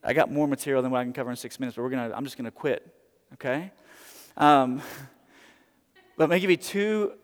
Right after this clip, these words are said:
other, let me push this in two other ways for you, okay? Two other ways.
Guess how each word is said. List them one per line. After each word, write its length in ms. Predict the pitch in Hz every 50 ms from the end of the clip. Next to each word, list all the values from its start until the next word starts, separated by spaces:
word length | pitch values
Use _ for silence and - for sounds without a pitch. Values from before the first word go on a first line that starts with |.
| - _
other, 380 | - 190 196 170 165 151 127 -
let 80 | - -
me 100 | 185 180
push 300 | - - - 208 185 -
this 140 | 196 - 175
in 80 | 156
two 180 | - - 190 175
other 160 | 165 165 156
ways 300 | 131 131 123 123 113 -
for 240 | - - 113 107 107
you, 260 | 104 104 101 104 104 _ _ _ _ _ _ _ - _ _ _ _ _
okay? 300 | - - 113 131 156 160 160 156 - _ _ _ _ _ - - - _
Two 220 | - - 175 175
other 140 | 175 156 156
ways. 500 | 131 123 113 113 107 107 - - - -